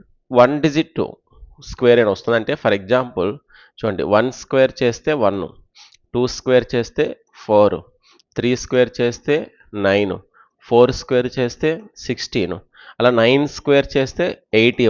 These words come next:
వన్. మీరు అబ్జర్వ్ చేసింది ఏంటండి? వన్ డిజిట్ నెంబర్ని మనం స్క్వేర్ చేసినట్లయితే వాటి యొక్క ఆన్సర్ కూడా వన్ డిజిట్లో కానీ టూ డిజిట్స్లో కానీ వస్తుంది. ఏంటమ్మా, వన్ డిజిట్ or టూ డిజిట్స్లో వస్తుంది,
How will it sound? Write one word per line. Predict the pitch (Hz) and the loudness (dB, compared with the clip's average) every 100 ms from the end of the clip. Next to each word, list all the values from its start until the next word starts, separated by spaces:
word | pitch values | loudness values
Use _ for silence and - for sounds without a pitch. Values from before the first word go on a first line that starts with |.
| 98 | 2
వన్. | 90 87 73 - - | -2 -6 -14 -20 -8
మీరు | 123 110 | 2 2
అబ్జర్వ్ | 120 156 156 | 2 -2 -2
చేసింది | 156 147 143 127 | -2 -2 -4 -6
ఏంటండి? | 131 123 120 110 110 131 _ _ - - - 113 | -4 -4 -4 -6 -8 -10 _ _ -20 -20 -2 4
వన్ | 123 156 180 | 6 4 2
డిజిట్ | 170 147 165 139 | 2 0 -4 -2
నెంబర్ని | 127 104 101 113 - - _ 123 | -4 -4 -4 -6 -8 -12 _ -2
మనం | 135 151 - | 0 -2 -8
స్క్వేర్ | - 139 139 160 - | -8 2 4 4 0
చేసినట్లయితే | 147 139 123 110 - 87 - 156 294 _ _ _ _ 117 | -4 -2 -4 -6 -4 -6 -4 -6 -8 _ _ _ _ -2
వాటి | 123 135 131 | 0 0 -2
యొక్క | - 127 143 | -2 0 2
ఆన్సర్ | 170 175 170 | 0 -4 -4
కూడా | 160 170 123 | -2 2 2
వన్ | 131 147 | 2 0
డిజిట్లో | 143 156 - 135 110 | -4 -4 -2 0 0
కానీ | 117 160 247 220 - | 0 -4 -8 -10 -4
టూ | 175 160 | -2 -2
డిజిట్స్లో | 131 131 - 107 98 | -4 -6 -4 -2 0
కానీ | 127 104 | -2 -4
వస్తుంది. | - 90 - - _ - _ 101 | -6 -10 -10 -18 _ -20 _ -6
ఏంటమ్మా, | 117 160 123 | -4 -4 -2
వన్ | 107 113 120 | -4 -4 -6
డిజిట్ | 110 123 - 160 | -6 -6 -4 -4
or | - - _ | -4 -12 _
టూ | 123 123 113 | -4 -2 -2
డిజిట్స్లో | 104 101 - 143 120 | -4 -6 -6 -2 -2
వస్తుంది, | 82 - - 58 | -2 -8 -16 -16